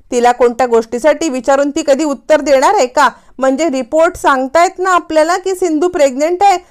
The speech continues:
रुक्मिणी म्हणते, "सिंधू, काय आहे हे सगळं?" सगळेच जण विचार करतात, पण सगळ्यांच्या मनात एकच असतं की सिंधू असं कधीही करणार नाही,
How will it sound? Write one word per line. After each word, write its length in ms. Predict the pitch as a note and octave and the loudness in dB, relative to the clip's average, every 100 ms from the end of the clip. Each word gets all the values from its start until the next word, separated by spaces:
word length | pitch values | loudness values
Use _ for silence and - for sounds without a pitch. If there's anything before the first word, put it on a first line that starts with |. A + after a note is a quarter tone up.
| _ C#4 | _ -6
रुक्मिणी 400 | C#4 C#4+ D4 D4+ | -6 -4 -2 0
म्हणते, 300 | F#4 G4 G#4 | -2 -2 -2
"सिंधू, 440 | E4+ C#4 C#4 G#4+ G#4+ _ _ | 0 0 2 0 -2 _ _
काय 200 | E4 E4+ | 0 0
आहे 240 | A#4+ A#4+ G#4 | 0 -2 -2
हे 60 | |
सगळं?" 360 | F#4 F#4+ C#4+ D#4 F4 _ - C4 | -4 0 2 2 0 _ -14 -8
सगळेच 420 | A3+ A3+ D4+ D#4 | -4 0 0 0
जण 160 | F4 | 0
विचार 380 | F4+ D#4 D#4 C#4+ | 0 -4 -2 -2
करतात, 360 | C#4 D#4+ E4 E4 - | 0 -2 0 -2 0
पण 160 | F4 | -2
सगळ्यांच्या 720 | F4 D4 A#3 A#3 C4 C#4+ F#4 | 0 -2 0 0 0 0 0
मनात 280 | F4+ B3+ C4 C4+ - | 0 0 -2 -2 -2
एकच 420 | B3+ C4 F4+ F#4 | -2 0 -4 -2
असतं 380 | C4 - C4 C4+ C#4 _ _ | -6 -2 0 0 -2 _ _
की 140 | E4+ F#4+ | -4 -2
सिंधू 460 | F4+ C#4 C4 D4 - | -2 -2 -2 0 0
असं 280 | A#3 - C#4 | -2 0 -2
कधीही 500 | C#4+ A3+ A#3 B3 C#4 | 0 -2 -2 -4 -2
करणार 460 | C4+ G#3 G#3+ G#3+ | 0 0 2 0
नाही, 560 | B3+ G#3 F#3+ A3 G#3 | 0 0 0 -2 -4